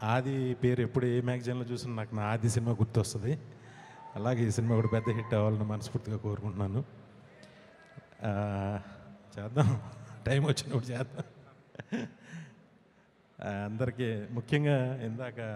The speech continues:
ఆ గాలిపటాల సుధాకర్ అనే ఆయన పెర్ఫార్మెన్స్ చాలా బాగుంది,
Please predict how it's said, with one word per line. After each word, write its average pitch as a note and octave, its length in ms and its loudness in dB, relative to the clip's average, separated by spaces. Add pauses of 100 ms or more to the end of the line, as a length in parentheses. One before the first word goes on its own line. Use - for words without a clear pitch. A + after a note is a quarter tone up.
(200)
ఆ G#2+ 60 -6
గాలిపటాల A#2+ 720 0
సుధాకర్ A2 380 0
అనే G#2+ 160 -4
ఆయన G#2 180 -6
పెర్ఫార్మెన్స్ A2 680 -4
చాలా G#2+ 180 -2
బాగుంది, G2+ 420 -2